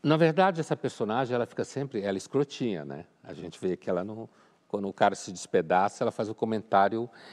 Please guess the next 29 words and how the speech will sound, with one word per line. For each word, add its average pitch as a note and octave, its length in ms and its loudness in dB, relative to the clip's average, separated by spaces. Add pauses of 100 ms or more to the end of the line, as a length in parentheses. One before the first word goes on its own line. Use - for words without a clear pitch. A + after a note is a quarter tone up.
(440)
hilário. G2+ 560 4 (520)
É, G#2 460 6
é C3+ 80 4
porque, D#3 220 0
na C#3+ 80 0
realidade, B2 480 0 (420)
isso B2 180 -6
não C#3 220 0
é G#2+ 140 4
o - 60 0
paraíso. - 600 -10
It's - 180 -14
not D#3 200 -2
the A2 80 -12
good G2 280 -8
place, E2 380 -16
it's - 140 -14
the A2+ 120 -10
bad G2 380 -4
place. - 480 -20 (580)
É A2+ 140 0
um, C3 340 -2 (460)
um, A2 320 -6
um - 20 -2
experimento B2+ 840 -2
que - 120 -12
o - 20 -6
demônio F#2 460 -4
faz, A2 720 -2